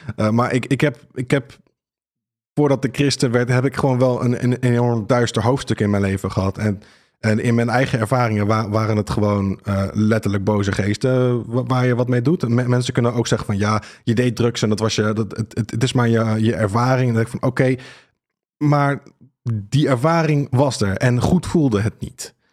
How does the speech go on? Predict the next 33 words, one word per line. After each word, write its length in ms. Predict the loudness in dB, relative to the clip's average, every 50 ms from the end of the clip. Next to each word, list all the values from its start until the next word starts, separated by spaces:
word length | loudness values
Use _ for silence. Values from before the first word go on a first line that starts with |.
| _ _ _ _ _ _ -2
En 300 | 0 2 2 2 2 0 -2
uiteindelijk 420 | -2 -2 0 0 0 0 0 0
heeft 220 | 2 0 0 2
het 120 | 0 -2 0
mij 160 | 2 0 2
wel 220 | 2 2 2 0
tot, 300 | -2 -4 -8 -8 -6 -2
tot 140 | 0 0 0
het 120 | 0 -2 0
punt 220 | 0 0 0 0
geleid 360 | 0 0 0 2 2 0 0
dat 140 | 0 0 0
ik, 80 | -2 -4 -4 -8 -4
dat 220 | -2 0 0 0
ik 140 | -2 -6 -6 _ -12 -4
naar 340 | 0 0 2 2 2 2 0
die 100 | -2 -4
preek 340 | -4 -2 0 0 0 0 0
toe 160 | -2 -4 -2
kwam. 420 | 0 0 2 2 2 0 -4 -8 _ _ _ _ _ _
En 120 | -2 0 2
dat 140 | 2 0 0
die, 100 | -2 -2
dat 140 | 0 0
die 100 | 0 0
preek 400 | -4 -2 -2 0 2 2 2 0
eigenlijk 580 | 0 0 0 2 2 0 2 2 0 0 0 0
mij 360 | 0 0 0 0 0 0 -2
gewoon 260 | -2 -2 0 0 0
glashard 560 | 0 0 2 0 0 0 0 0 0 0 0 -2
liet 180 | -2 -2 -2
zien 280 | 0 0 0 0 0 0
van: 300 | 0 0 0 0 -2